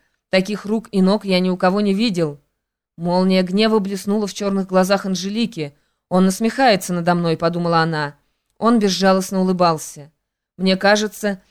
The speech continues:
что Александр Михайлович неравнодушен к вам. Как вы думаете, Анжелика?» Девочка вскочила.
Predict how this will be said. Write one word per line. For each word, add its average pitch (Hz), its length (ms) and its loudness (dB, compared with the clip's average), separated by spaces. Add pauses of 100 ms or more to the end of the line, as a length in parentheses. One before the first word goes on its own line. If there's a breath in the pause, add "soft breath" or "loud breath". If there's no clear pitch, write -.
(120 soft breath)
что - 200 -4
Александр 202 460 2
Михайлович 214 480 2
неравнодушен 208 720 -2
к - 60 -16
вам. 160 240 -2
Как 233 180 -4
вы 254 120 -4
думаете, 180 400 -2
Анжелика?» 175 680 -4 (300)
Девочка 185 420 -2
вскочила. 175 640 -2